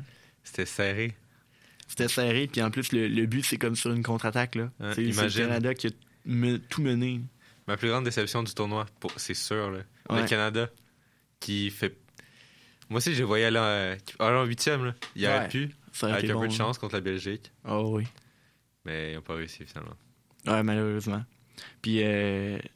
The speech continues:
Speaker 2: tu sais, j'en ai glissé un mot rapide aussi, l'Uruguay. C'est, euh,
Speaker 1: Ouais.
Speaker 2: une équipe, euh, que plusieurs, en tout cas moi personnellement, je voyais, euh, quand même aller là, relativement loin. Euh, tu sais, des,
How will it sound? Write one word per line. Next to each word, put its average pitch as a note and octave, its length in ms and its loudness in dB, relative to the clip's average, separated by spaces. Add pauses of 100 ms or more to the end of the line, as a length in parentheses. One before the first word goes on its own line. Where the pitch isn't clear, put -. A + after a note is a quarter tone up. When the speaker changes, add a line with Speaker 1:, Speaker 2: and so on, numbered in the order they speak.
(200)
Speaker 2:
tu A#2 80 0
sais, - 20 2
j'en A2+ 140 2
ai A2 100 2
glissé A2 280 -2
un A#2+ 60 4
mot B2 120 4
rapide A#2 320 2
aussi, D3 240 -2
l'Uruguay. A#2+ 480 0 (260)
C'est, A2 340 0
euh, A2 100 2
Speaker 1:
Ouais. A2 60 2
Speaker 2:
une A2+ 60 2
équipe, A#2+ 300 0
euh, A2 120 4
que G#2 160 -4
plusieurs, B2 760 0 (100)
en A2 60 0
tout - 60 -4
cas A#2 100 2
moi B2 180 2
personnellement, B2 460 -2
je A#2 60 -6
voyais, A2+ 360 -2 (420)
euh, F#2 220 -2
quand G2+ 160 0
même C3 140 0
aller A2+ 180 2
là, B2+ 160 2
relativement A#2+ 760 0
loin. A#2+ 280 0 (460)
Euh, A2+ 220 -2
tu D3 80 -2
sais, C3+ 40 -2
des, A#2 440 0